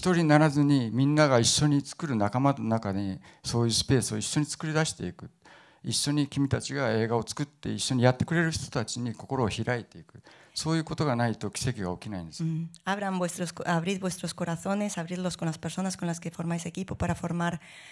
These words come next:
Speaker 2: eh, películas y no, no intentéis hacerlo todo vosotros, no intentéis, eh,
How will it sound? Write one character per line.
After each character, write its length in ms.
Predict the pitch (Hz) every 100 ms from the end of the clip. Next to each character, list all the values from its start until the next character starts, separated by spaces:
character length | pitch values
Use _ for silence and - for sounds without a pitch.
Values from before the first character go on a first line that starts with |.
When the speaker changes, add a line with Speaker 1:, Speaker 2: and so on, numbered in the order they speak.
| - -
Speaker 2:
eh, 220 | 175 160
películas 560 | - 165 185 202 196 190
y 60 |
no, 100 | 175 175
no 380 | 170 175 185 190
intentéis 580 | 190 185 180 185 208 190
hacerlo 320 | 180 185 175
todo 240 | 170 180
vosotros, 680 | 170 165 180 185 214 220 - - - - -
no 200 | 180 170
intentéis, 800 | 170 170 165 165 170 170 170 165
eh, 1160 | 165 156 156 151 151 151 151 151 143 - 110